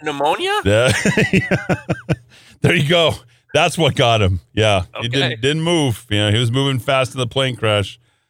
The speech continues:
Speaker 2: Lynyrd Skynyrd. Uh, Lynyrd Skynyrd, if I'm not mistaken, the name of that band, uh, comes from, doesn't it come from a car, a plane crash, if I'm not mistaken? Or,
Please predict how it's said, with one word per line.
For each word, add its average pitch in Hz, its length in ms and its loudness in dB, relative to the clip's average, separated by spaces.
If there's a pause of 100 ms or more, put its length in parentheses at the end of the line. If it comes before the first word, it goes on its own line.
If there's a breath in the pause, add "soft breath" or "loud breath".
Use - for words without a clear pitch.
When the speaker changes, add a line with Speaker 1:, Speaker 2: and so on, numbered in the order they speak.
(180)
Speaker 2:
Lynyrd 147 360 2
Skynyrd. 147 680 -2
Uh, 127 40 -8
Lynyrd 233 320 -2
Skynyrd, 190 400 -2
if 139 160 0
I'm 151 140 0
not 156 120 0
mistaken, 123 720 0
the 107 60 -2
name 139 260 0
of 143 80 0
that 131 240 0
band, 120 500 0
uh, 110 320 2
comes 131 340 -2
from, 92 640 0 (640)
doesn't 160 200 -4
it 156 80 -2
come 135 260 0
from 175 160 -2
a 170 60 -4
car, 165 240 0
a 123 160 0
plane 151 280 -2
crash, 170 540 -4
if - 80 -14
I'm 143 140 -2
not 143 200 -2
mistaken? 147 580 -4
Or, 104 380 0